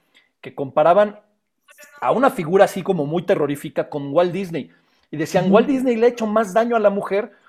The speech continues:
Speaker 1: porque le ha hecho creer en las historias de las princesas y los príncipes azules". Y es
Speaker 2: Claro.
Speaker 1: cierto. O sea,
Speaker 2: Sí.
Speaker 1: si sigues creyendo que te vas a encontrar con ese ser perfecto, entiéndase hombre o mujer,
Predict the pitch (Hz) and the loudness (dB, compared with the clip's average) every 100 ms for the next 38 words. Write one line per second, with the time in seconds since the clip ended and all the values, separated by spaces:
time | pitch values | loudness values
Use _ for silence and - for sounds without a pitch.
0 | _ - 147 175 196 202 - 190 185 190 | _ -8 -4 2 2 2 -2 0 2 2
1 | 190 165 156 - 185 185 190 165 147 - | 0 -2 -4 -4 0 0 0 0 -2 -4
2 | 147 147 170 202 170 147 - - 175 233 | -8 -4 -4 -4 -4 -6 -6 -6 -6 -6
3 | - 170 135 160 277 160 - - _ _ | -8 -8 -8 -6 -4 -4 -6 -16 _ _
4 | _ _ - 160 175 196 285 190 - 131 | _ _ -8 0 2 8 8 6 2 -10
5 | - _ _ - 160 208 185 160 - 269 | -10 _ _ -6 2 4 4 0 -4 -6
6 | 196 - _ _ _ _ - - - - | -8 -12 _ _ _ _ -20 -20 -20 -14
7 | - 180 - 233 269 - 220 202 233 220 | -8 -4 0 6 6 6 2 2 2 0
8 | 185 156 156 175 208 190 185 175 185 185 | -2 -4 -2 -2 -2 -4 -6 -2 -2 -4
9 | 147 160 180 170 190 185 165 - 170 - | -6 -6 -6 -4 -2 -2 0 -2 0 -2
10 | 196 - 147 - _ _ _ - 147 196 | -4 -2 -6 -6 _ _ _ -12 0 2
11 | 214 - 190 196 185 170 180 185 185 | 4 4 4 4 4 2 2 2 0